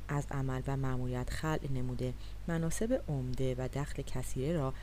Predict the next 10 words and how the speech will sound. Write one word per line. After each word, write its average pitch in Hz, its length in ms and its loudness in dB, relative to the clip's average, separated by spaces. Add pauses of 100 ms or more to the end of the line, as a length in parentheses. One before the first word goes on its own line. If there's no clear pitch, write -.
(160)
ما 139 120 0
بین 127 260 0
خودشان 127 540 0
تقسیم 143 440 0
نمایند. - 480 -2 (420)
ولی 147 160 0
چون 147 240 0
از 143 220 0
دایره 156 480 2
پاریس 127 520 -2